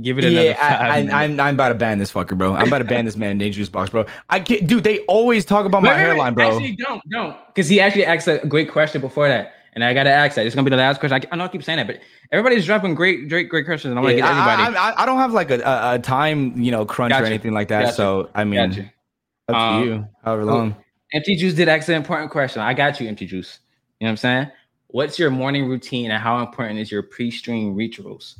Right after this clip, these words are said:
Speaker 1: and for mental health throughout the day?
Speaker 2: Mm. Um, well, it kinda, it, for, for my morning routine, it kinda depends on the day, bro. Um, some days, like, I'll wake up, like, really early and get, like, stuff done. Like, I'll go, like, I,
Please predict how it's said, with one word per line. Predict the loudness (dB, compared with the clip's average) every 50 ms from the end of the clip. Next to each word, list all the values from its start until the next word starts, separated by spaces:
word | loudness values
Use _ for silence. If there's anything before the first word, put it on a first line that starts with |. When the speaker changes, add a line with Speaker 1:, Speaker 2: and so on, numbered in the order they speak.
| -20 _ _ _ -2 0
Speaker 1:
and | 0 0 0 -2 _ _ _ _
for | 2 4 6
mental | 6 4 4 2 -2 0
health | 0 -2 -2 -2 -2
throughout | -2 0 0 0 0
the | -4 -4
day? | -4 -6 -8 -8 _ _ _ _ _ -6
Speaker 2:
Mm. | -4 -4 -4 -4 -6 _ 0
Um, | 2 2 4 4 2 2 0 -2 -4 -2
well, | 0 2 2 4 2
it | 2 2 2
kinda, | 0 0 0 0 0 0
it, | 0 -2 -2 0
for, | 0 0 0 0 -2 -4
for | -2 0 2
my | 2 2 2
morning | 2 2 2 2 2 2
routine, | 2 2 0 -2 -4 -4 -2 0 0 0 0
it | -2 -4 -4
kinda | -4 -4 -2 -2
depends | -2 0 0 -2 -2 0
on | -2 -2
the | -4 -2
day, | -2 -2 -2 -2
bro. | -4 -4 -4 -4 -4 -4 -6 -10 -14 _ _ -4
Um, | -2 -2 -2 -2 -4 -4 -6 -10 _ _ _ _ _ _ _ _ _ _ -2
some | 0 0 2 2 2 2
days, | 2 2 2 2 2 2 2
like, | 0 2 2
I'll | 2 2
wake | 2 2 2 0
up, | -2 0 0
like, | -2 -2 0
really | 0 0 0 0 0 -2
early | -2 -2 0 0 0 0 0 0 0
and | 0 0
get, | -2 -2 -2
like, | -2 -4 -4
stuff | -4 -4 -4 -4 -4 -2
done. | -4 -4 -2 -2 -2 -2
Like, | -4 -2
I'll | -4 -4
go, | -2 -2 -2 -2
like, | -2 -2 -4 -4 -2
I, | -2